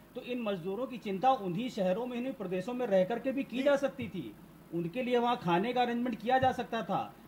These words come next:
Speaker 1: उनके लिए वहाँ रहने, हाँ, मैं रख रहा हूँ अपनी बात,
Speaker 2: हम्म।
Speaker 1: उनको वहाँ रहने का अरेंज-, उनको वहाँ रहने का arrangement कराया जा
Speaker 2: जी।
Speaker 1: सकता था। इनको पलायन की जरूरत ही नहीं पड़ती। और देखिए, धीरे-धीरे हर राज्य में काम शुरू
Speaker 2: हम्म।
Speaker 1: हो रहा है। जो मजदूर कमाने,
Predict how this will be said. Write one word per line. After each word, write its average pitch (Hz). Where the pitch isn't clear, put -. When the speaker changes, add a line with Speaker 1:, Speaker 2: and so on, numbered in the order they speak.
Speaker 1:
उनके 180
लिए 233
वहाँ 226
रहने, 214
हाँ, 214
मैं 262
रख 277
रहा 277
हूँ 247
अपनी 226
बात, 185
Speaker 2:
हम्म। 233
Speaker 1:
उनको 240
वहाँ 233
रहने 208
का 247
अरेंज-, 240
उनको 175
वहाँ 247
रहने 233
का 254
arrangement 240
कराया 233
जा 277
Speaker 2:
जी। 208
Speaker 1:
सकता 262
था। 175
इनको 202
पलायन 226
की 269
जरूरत 233
ही 285
नहीं 285
पड़ती। 269
और 247
देखिए, 214
धीरे-धीरे 220
हर 208
राज्य 214
में 277
काम 262
शुरू 269
Speaker 2:
हम्म। 320
Speaker 1:
हो 294
रहा 208
है। 113
जो 262
मजदूर 220
कमाने, 214